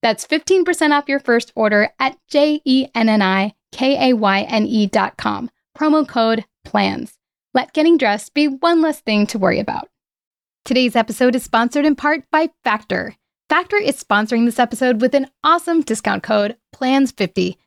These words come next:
to give you fifty percent off your first month and twenty percent off the next. Trying out our sponsors helps keep the show going, and I think this is a wonderful time to give it a try, given that it's always a busy season.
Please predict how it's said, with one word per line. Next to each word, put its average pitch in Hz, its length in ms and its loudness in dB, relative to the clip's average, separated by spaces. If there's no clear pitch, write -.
to 226 80 -4
give 208 120 2
you 240 120 0
fifty 339 280 -2
percent 330 300 0
off 302 140 0
your 294 100 0
first 285 300 -2
month 262 240 0
and 277 180 -4
twenty 208 300 0
percent 208 280 0
off 185 160 0
the 196 80 0
next. - 380 -8
Trying 294 280 0
out 320 100 2
our 311 100 2
sponsors 262 520 -2
helps 359 220 0
keep 277 160 -2
the 247 80 0
show 214 180 2
going, 196 460 0
and 254 100 0
I 262 80 2
think 294 220 2
this 269 160 -2
is 262 100 0
a 269 60 4
wonderful 262 500 0
time 220 240 -2
to 196 80 -4
give 190 160 2
it 185 60 0
a 180 60 4
try, 98 300 -6
given 208 180 0
that 208 100 2
it's 214 140 -6
always 285 560 2
a 220 60 -10
busy 208 300 2
season. 190 460 -6